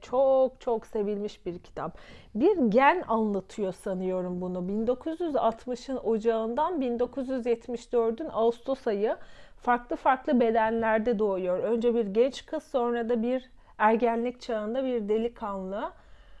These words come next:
E, çok merak ediyorum. Çok sevilen bir kitap olduğunu biliyorum. Bunu da grupla beraber okuyacağız. Yine Bin Bir Kitapları okuduğumuz grubum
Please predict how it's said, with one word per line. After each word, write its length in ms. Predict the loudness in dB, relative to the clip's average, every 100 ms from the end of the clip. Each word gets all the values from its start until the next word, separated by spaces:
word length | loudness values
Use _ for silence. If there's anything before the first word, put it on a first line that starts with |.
| -20 -20 -20 -20 -20 -20 -20 -20 -12
E, 140 | -12 -4
çok 300 | -2 -2 2
merak 400 | 6 8 6 2
ediyorum. 400 | 2 2 2 0
Çok 240 | -4 -6
sevilen 540 | 0 2 2 2 0 -2
bir 60 |
kitap 340 | -4 -4 -2 0
olduğunu 420 | 0 0 0 0
biliyorum. 560 | 0 2 2 2 2
Bunu 280 | 2 2 4
da 80 | 4
grupla 560 | 4 2 0 2 2 4
beraber 480 | 4 4 4 4
okuyacağız. 680 | 2 0 0 0 2 2 2
Yine 240 | 0 2
Bin 180 | 2 2
Bir 160 | 2 0
Kitapları 460 | -2 -2 2 4
okuduğumuz 640 | 6 4 0 2 0 -2 -2
grubum 520 | 2 2 2 -4 -8